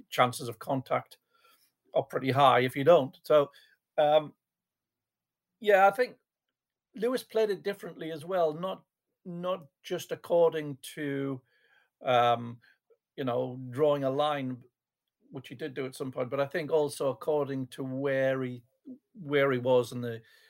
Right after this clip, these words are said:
in the championship and where he thought the, um, imperative was. And so I think at that stage in the season, it, it was looking like the Red Bull was gonna be a faster car. So Lewis is gonna have to,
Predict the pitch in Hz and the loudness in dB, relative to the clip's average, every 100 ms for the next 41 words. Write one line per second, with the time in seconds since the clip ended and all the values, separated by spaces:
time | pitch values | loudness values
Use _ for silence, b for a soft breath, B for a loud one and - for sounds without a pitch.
0 | b - 147 127 147 135 139 - 135 - | b -10 -8 -4 -2 -2 -4 -8 -8 -6
1 | 123 139 131 123 _ - 156 143 123 _ | -2 0 0 -2 _ -4 0 0 -4 _
2 | _ _ 143 139 123 120 120 120 113 - | _ _ -16 -8 -8 -8 -10 -10 -12 -10
3 | 107 107 - - 254 - _ _ _ _ | -6 -4 -6 -8 -16 -20 _ _ _ _
4 | _ _ - 147 135 147 135 127 123 131 | _ _ -8 -8 2 2 2 -2 2 2
5 | 117 - 135 127 151 139 - b b b | 2 -2 -10 -2 -2 -2 -6 b b b
6 | - 160 139 127 170 - - 175 143 139 | -4 -4 -2 2 2 2 -2 0 0 -2
7 | 131 - 165 131 113 127 147 _ _ _ | -4 -6 -6 -6 -6 -8 -10 _ _ _
8 | _ 151 143 - 196 139 135 160 - 135 | _ -10 -10 -10 -12 -8 0 0 0 -2
9 | 131 123 123 120 135 123 123 120 120 123 | 0 0 -2 -2 -2 -2 -8 -8 -8 -8
10 | 120 117 147 131 - 123 135 127 120 127 | -6 -6 -6 -6 -8 -8 -4 -4 -4 -6
11 | 123 b b b - 160 160 139 147 123 | -8 b b b -6 -2 0 -2 -8 -12
12 | _ _ _ _ - 139 135 139 - - | _ _ _ _ -8 -6 -4 -6 -8 -20